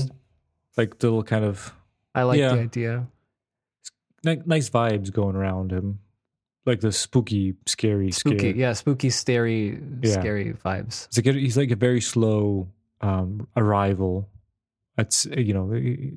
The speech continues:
Speaker 2: he's kind of aware of how scary he looks. Pretty good.
Speaker 1: Yeah, yeah, yeah, yeah, yeah.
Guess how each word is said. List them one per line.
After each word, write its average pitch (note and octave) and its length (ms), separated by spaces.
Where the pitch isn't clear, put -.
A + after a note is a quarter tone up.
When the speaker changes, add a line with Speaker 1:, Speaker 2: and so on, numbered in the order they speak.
Speaker 2:
he's A2 200
kind G#2+ 180
of G2+ 200
aware G#2 440
of F2+ 180
how G#2+ 160
scary F#2+ 420
he F2 100
looks. F#2+ 320
Pretty B2 160
good. G2+ 260
Speaker 1:
Yeah, B2 240
yeah, G#2+ 200
yeah, F#2 260
yeah, - 320
yeah. G#2+ 120